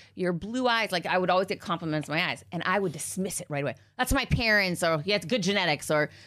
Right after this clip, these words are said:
I could never just be, "Oh, thank you so much."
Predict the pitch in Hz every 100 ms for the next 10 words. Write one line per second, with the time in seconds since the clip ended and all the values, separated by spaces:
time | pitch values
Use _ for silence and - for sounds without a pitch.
0 | - - 220 - 226 240 240 277 302 370
1 | 494 494 - - _ _ _ _ _ _
2 | _ 269 - - 240 - _ _ 339 311
3 | - 392 392 392 - - 359 349 427 -